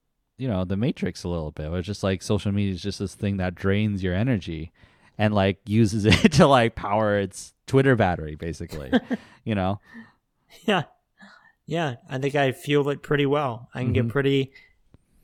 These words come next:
Speaker 2: I, I can get pretty annoyed. You know, it's like anything else, I guess. It's
Speaker 1: But,
Speaker 2: like
Speaker 1: like, people are on Twitter and go, like, "Ah, this website's h-, so bad," and they, like,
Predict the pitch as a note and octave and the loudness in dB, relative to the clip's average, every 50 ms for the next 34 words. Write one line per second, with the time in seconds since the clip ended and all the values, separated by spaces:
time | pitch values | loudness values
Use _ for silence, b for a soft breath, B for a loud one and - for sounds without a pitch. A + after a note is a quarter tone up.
0 | _ _ _ _ _ _ _ - C3 B2+ B2 F#3+ - _ _ _ _ _ _ _ | _ _ _ _ _ _ _ -4 -4 -4 -4 -8 -16 _ _ _ _ _ _ _
1 | _ _ _ - D3 D3 D#3 D3 C#3 - - E3 E3 D#3+ E3 D#3+ D#3+ E3 - C#3+ | _ _ _ -8 -6 -2 0 -2 -2 0 -2 -2 0 0 0 0 0 -2 -2 -2
2 | C#3 C#3+ D#3 D#3+ F3 F#3+ G3+ G3 G3+ G3 - - A#3 E3+ B2+ A2 G#2+ G2 G2+ G2+ | -2 -2 -2 0 0 0 0 0 -2 -4 -4 -6 -4 -2 -2 -2 -2 -4 -6 -6
3 | G2+ G2+ - G#2+ G2 G#2 G#2 G#2 - - A2+ D3 G#3+ G3+ G#3 G#3 F#3 E3 - G3 | -8 -8 -10 -10 -8 -8 -8 -10 -10 0 4 6 8 8 8 6 4 2 -2 -4
4 | A3+ G3+ G#3+ G#3+ G#3 G3 F#3+ F#3+ F#3 F#3 E3+ - F3 F3+ F3+ F3+ F3 E3+ E3 E3 | -2 2 4 6 6 6 6 6 4 2 0 0 0 2 2 4 2 2 2 0
5 | D#3+ D#3 D#3 D3+ D#3 D3 - - - D#3 F3 E3 D#3+ D#3 C#3+ D3 D#3 C3+ - - | 2 2 4 4 4 2 0 -2 -4 -2 0 0 2 2 2 2 2 0 0 2
6 | D3 E3 D#3+ B2+ B2 C#3+ C#3+ C#3 A2 - - B2 A2 - - - G3+ G3+ F#3 D3+ | 4 4 4 4 2 2 0 0 0 -4 -8 -12 -14 -6 2 6 8 8 8 8
7 | A#2+ - D3 D#3 E3+ E3+ F3 F3 D#3 C3+ C3 B2 B2+ B2+ B2+ B2+ B2 A2+ A#2 A#2+ | 4 2 2 4 4 6 6 6 6 6 4 4 6 6 6 6 4 4 4 2
8 | A#2 A2 | 2 0